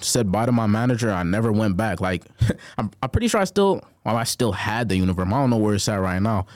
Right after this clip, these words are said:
But I literally just walked out. They never even called me back or nothing, bro. I just literally never went back in. And right after that, like, this was literally, like, June twenty eighteen, right? Right after that,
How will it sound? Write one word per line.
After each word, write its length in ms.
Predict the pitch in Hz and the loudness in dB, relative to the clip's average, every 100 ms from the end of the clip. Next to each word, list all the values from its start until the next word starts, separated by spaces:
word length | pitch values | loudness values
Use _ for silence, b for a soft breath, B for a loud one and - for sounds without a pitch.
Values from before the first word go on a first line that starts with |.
| B B _ | B B _
But 100 | 98 | -2
I 80 | 113 | 0
literally 260 | 131 147 | 2 2
just 160 | 131 120 | 2 0
walked 340 | 107 139 135 | 0 0 0
out. 140 | 151 135 | 0 2
They 100 | 180 | 2
never 220 | 220 208 | 2 2
even 180 | 185 139 | 2 0
called 240 | - 160 | 0 2
me 80 | 147 | 2
back 260 | 120 143 - | 2 0 0
or 100 | 101 | 0
nothing, 320 | 120 127 107 | 0 0 0
bro. 100 | 98 | 0
I 100 | 104 | 0
just 220 | 110 104 | 0 0
literally 400 | 104 123 127 117 | 2 2 2 2
never 320 | 98 107 117 | 2 2 2
went 200 | 110 110 | 2 0
back 280 | 98 101 113 | 0 -2 0
in. 180 | 117 98 b b b | 0 -2 b b b
And 300 | 95 85 90 | -2 -2 0
right 240 | 104 165 | 0 2
after 320 | 175 175 165 131 | 2 2 0 2
that, 380 | 139 170 - _ _ _ _ _ _ - | 2 0 -2 _ _ _ _ _ _ -4
like, 140 | 107 | 0
this 120 | 110 202 | 2 2
was 140 | 180 | 2
literally, 240 | 185 185 | 4 4
like, 240 | 175 123 92 | 4 2 0
June 260 | 92 147 | 2 2
twenty 280 | 143 143 131 | 2 2 2
eighteen, 360 | 120 107 127 110 | 2 2 2 2
right? 240 | 95 92 | 2 0
Right 320 | - 87 117 | 0 0 2
after 300 | 143 143 127 | 2 0 0
that, 320 | 113 127 120 | 2 2 0